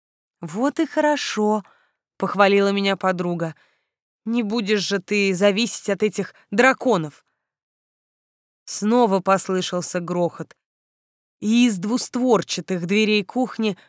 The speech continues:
вылез Миражик. Довольный, он протопал мимо столов и присел рядом прямо на пол.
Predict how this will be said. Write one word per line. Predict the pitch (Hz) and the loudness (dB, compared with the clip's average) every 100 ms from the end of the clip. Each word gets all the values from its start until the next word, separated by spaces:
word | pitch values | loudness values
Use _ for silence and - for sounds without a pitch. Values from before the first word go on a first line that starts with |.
| - | -4
вылез | 214 247 226 220 - | 2 4 4 0 0
Миражик. | 233 226 208 165 135 135 - _ _ _ _ _ _ - | 0 4 4 4 -2 -16 -20 _ _ _ _ _ _ -4
Довольный, | 190 202 196 233 247 214 190 | 2 4 4 4 4 4 2
он | 190 196 - | 2 2 2
протопал | 196 190 214 190 180 175 | 2 4 2 0 -2 -2
мимо | 180 175 165 | 0 0 -2
столов | - 175 165 208 226 _ _ _ | -2 2 4 2 2 _ _ _
и | 220 | -2
присел | 202 208 208 - 214 220 | 0 0 -2 0 2 2
рядом | 202 190 202 196 190 - _ | 4 4 4 2 -4 -8 _
прямо | - 196 202 196 | 2 4 4 2
на | 190 175 160 | 2 2 2
пол. | - - | 0 -14